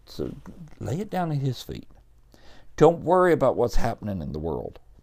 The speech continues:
Sure, be concerned enough to be praying about what's happening in the world, but don't worry about it. It didn't take God by surprise.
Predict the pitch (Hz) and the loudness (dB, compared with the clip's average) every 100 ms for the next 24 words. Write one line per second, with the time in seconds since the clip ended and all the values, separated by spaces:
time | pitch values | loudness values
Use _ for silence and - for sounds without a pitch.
0 | - - 170 - 101 - 98 - 123 143 | -8 2 4 4 2 0 -2 0 0 0
1 | 107 104 120 - - 101 - 160 170 135 | 0 -2 -2 -4 -6 -6 2 6 6 6
2 | 101 95 82 98 - 98 - 87 85 82 | 2 -2 -4 -4 0 0 0 -8 -8 -6
3 | 85 135 165 - 311 285 - 92 80 87 | -4 -6 -6 -4 -4 -4 -2 -2 -2 -4
4 | - 92 151 151 - - - _ _ _ | -4 -6 -8 -12 -18 -20 -20 _ _ _
5 | - _ - _ _ _ _ 180 143 165 | -20 _ -20 _ _ _ _ -8 0 0
6 | 151 113 69 95 80 65 76 - - 80 | 2 -2 -2 -4 -4 -4 -6 -8 -6 -6
7 | 87 135 - | -4 -8 -14